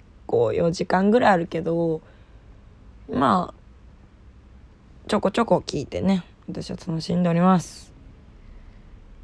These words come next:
いやー、怖かったなー、なんか。うーん。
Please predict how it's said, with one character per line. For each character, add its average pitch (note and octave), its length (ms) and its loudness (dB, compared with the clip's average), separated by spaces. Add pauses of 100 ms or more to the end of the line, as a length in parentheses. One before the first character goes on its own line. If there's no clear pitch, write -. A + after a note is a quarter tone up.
(160)
い F3+ 60 -8
や D#3 200 -2
ー、 - 40 -6
怖 - 260 0
か - 80 -4
っ - 40 -8 (100)
た - 80 -12
な - 100 -10
ー、 - 220 -6
な - 100 -8
ん - 140 -12
か。 - 180 -12 (1200)
う - 40 -2
ー D#3 40 2
ん。 D3 1120 -2